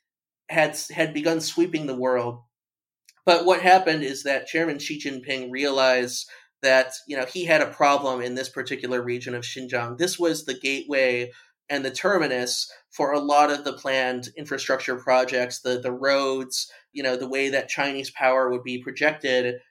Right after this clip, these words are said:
out into the world through countries like Kazakhstan and, and India and Pakistan, which are very strategically important to China.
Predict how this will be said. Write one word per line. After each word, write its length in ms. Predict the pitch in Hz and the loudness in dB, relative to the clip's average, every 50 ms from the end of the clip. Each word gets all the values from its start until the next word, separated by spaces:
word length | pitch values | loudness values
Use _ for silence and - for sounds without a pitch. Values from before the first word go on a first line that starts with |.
| _ _ _ - | _ _ _ 4
out 320 | 151 147 147 147 147 - | 6 8 8 8 6 2
into 260 | 147 143 139 - 143 131 | -2 -10 -8 -8 -8 -8
the 120 | 139 135 | -8 -6
world 600 | 139 147 156 156 147 143 139 135 131 127 127 - | -2 0 2 4 4 4 4 4 2 0 -2 -6
through 240 | - 135 131 131 127 | -12 -8 -8 -6 -6
countries 440 | 127 - 147 139 - - 139 135 - | -6 -6 -8 -6 -6 -6 -8 -4 -2
like 220 | 139 127 123 123 | 0 -2 -2 0
Kazakhstan 720 | - 135 131 127 127 123 - - - 127 123 123 120 120 123 | 0 0 0 0 -2 -6 -8 -6 -4 -2 -2 -2 -4 -6 -6
and, 180 | 123 123 120 117 - | -8 -10 -10 -12 -12
and 200 | 127 123 123 123 | -12 -10 -10 -10
India 400 | 131 139 131 127 127 127 127 123 | -12 -12 -10 -6 -4 -2 -2 -2
and 120 | 120 123 | -2 -2
Pakistan, 720 | 123 - 127 127 127 127 - - 135 127 123 123 123 123 123 _ _ _ _ _ | -2 -2 -2 -2 -2 -6 -8 -6 -4 -4 -4 -4 -8 -10 -14 _ _ _ _ _
which 180 | 147 147 147 156 | -10 -4 0 0
are 160 | 143 135 135 | 0 2 2
very 200 | 151 147 147 143 | 2 2 2 0
strategically 600 | 143 - 135 120 - 135 127 - - 123 127 127 | -2 -6 -10 -10 -8 -10 -10 -10 -12 -10 -8 -8
important 400 | 123 123 123 - 131 101 110 123 | -8 -6 -6 -6 -8 -8 -8 -12
to 80 | - 113 | -18 -12
China. 460 | - 139 127 123 123 120 120 120 120 | -6 -4 -4 -2 -2 -4 -6 -10 -10